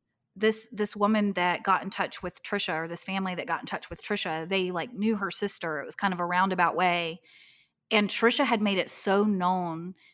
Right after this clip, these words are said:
that her heart was for adoption, that she, that was a huge passion in her life. She kind of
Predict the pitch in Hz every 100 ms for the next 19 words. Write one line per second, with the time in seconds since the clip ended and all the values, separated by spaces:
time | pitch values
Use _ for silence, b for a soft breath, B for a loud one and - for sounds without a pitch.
0 | b 190 - 190 202 202 202 190 190 180
1 | 170 160 - 175 165 165 165 113 - -
2 | 196 185 180 156 160 - 220 208 - 180
3 | 170 185 175 175 165 156 151 160 165 -
4 | b b b b - 226 226 233 208